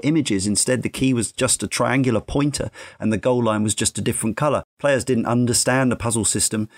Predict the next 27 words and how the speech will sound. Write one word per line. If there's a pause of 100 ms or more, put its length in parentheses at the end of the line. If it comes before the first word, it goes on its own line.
(160)
because
they
didn't
understand
what
their
goal
was. (260)
When
I
realized
this,
I
tried
adding
images
that
made
the
goal
intuitive, (220)
fit
the
key
into
the
slot.